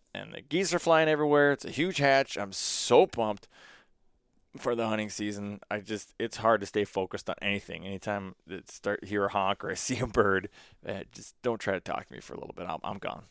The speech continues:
I'm gone daydreaming about that. And that is, like, right around the corner. Just a few weeks. Archery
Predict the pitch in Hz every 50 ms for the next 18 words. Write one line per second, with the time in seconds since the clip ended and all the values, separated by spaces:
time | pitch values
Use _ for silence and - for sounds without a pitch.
0 | _ _ _ - - - 95 92 92 78 87 90 90 - 95 87 90 - 98 92
1 | 87 90 90 92 92 92 90 80 - - 95 90 - - 95 104 104 110 107 101
2 | 95 92 95 92 92 - - 64 90 101 101 104 110 120 123 117 - _ - 110
3 | 101 98 92 92 90 90 - - 95 87 85 82 85 90 _ _ - 90 95 -
4 | - - - - 113 110 107 104 101 101 98 98 98 - - - _ _ - -
5 | - - - - - - - - - - _ _ _ _ _ - - 104 113 123
6 | 127 - 139 139 135 135 135 135 135